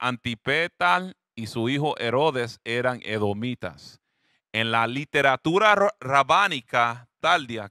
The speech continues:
¿Qué es la literatura rabánica tardía? La Biblia. Eso es la Biblia. Dice, Edom es la palabra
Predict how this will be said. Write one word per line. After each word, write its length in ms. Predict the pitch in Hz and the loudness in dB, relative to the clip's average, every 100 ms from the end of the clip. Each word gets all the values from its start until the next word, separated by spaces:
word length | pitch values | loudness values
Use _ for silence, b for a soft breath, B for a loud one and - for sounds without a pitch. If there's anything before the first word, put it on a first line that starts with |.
| _ | _
¿Qué 200 | 196 247 | 0 0
es 140 | 240 | 0
la 140 | 190 180 | -2 -2
literatura 880 | 180 175 160 156 - 170 175 170 156 _ _ _ | -4 -4 -2 -2 -2 -2 -2 -4 -8 _ _ _
rabánica 760 | - 120 135 135 151 156 147 143 | -2 4 4 6 2 0 -4 -4
tardía? 600 | - 135 117 107 95 107 _ _ _ _ _ _ _ _ _ _ _ _ _ _ _ _ _ _ _ - | 0 -2 -2 -12 -16 -20 _ _ _ _ _ _ _ _ _ _ _ _ _ _ _ _ _ _ _ -6
La 180 | 107 104 | -2 -2
Biblia. 1400 | 107 127 139 135 123 123 123 117 113 110 104 95 101 - _ _ _ _ | -2 0 2 0 -2 -4 0 2 2 0 -2 -8 -16 -20 _ _ _ _
Eso 460 | - 139 147 147 151 | 2 4 4 4 2
es 140 | 143 139 | 2 0
la 240 | 139 135 | 4 4
Biblia. 1040 | 127 143 147 135 139 135 131 117 104 92 - _ _ _ _ _ | 2 -2 -2 -4 -6 -4 -2 -4 -8 -12 -16 _ _ _ _ _
Dice, 380 | 127 175 175 160 | -4 -2 -2 -2
Edom 680 | 135 139 131 156 190 220 226 - | 2 2 4 6 8 6 2 -8
es 300 | - 156 147 | -2 -2 -2
la 160 | 160 160 | 0 0
palabra 880 | - 151 147 156 185 190 202 208 | 4 2 6 6 6 6 4 4